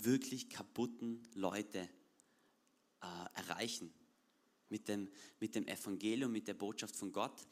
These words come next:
Und er ist in die Kirchen gegangen und hat sich einfach gedacht, hey, warum sind die ganzen Leute, die diese Botschaft wirklich brauchen, warum sind die nicht da?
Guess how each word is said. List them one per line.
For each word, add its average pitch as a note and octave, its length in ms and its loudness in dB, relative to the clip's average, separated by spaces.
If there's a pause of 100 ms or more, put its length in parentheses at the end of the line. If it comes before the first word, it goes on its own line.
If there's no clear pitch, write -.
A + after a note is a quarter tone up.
(360)
Und G#2+ 140 0
er B2 280 0
ist C3 140 2
in C3+ 100 2
die A#2+ 100 -4
Kirchen D#3 400 2
gegangen C3 360 4
und A#2+ 100 4
hat A#2+ 120 2
sich - 120 -2
einfach B2 260 -2
gedacht, - 360 -4
hey, C3+ 360 -4 (760)
warum D3 640 4
sind - 320 2 (720)
die - 100 -12
ganzen D3+ 380 6
Leute, D#3 380 8
die D3+ 200 -4
diese D#3 260 4
Botschaft D3 580 2
wirklich G#3+ 480 6
brauchen, F3 500 4
warum E3+ 160 8
sind F#3 260 0
die F3+ 60 0
nicht F3 260 6
da? D#3 320 8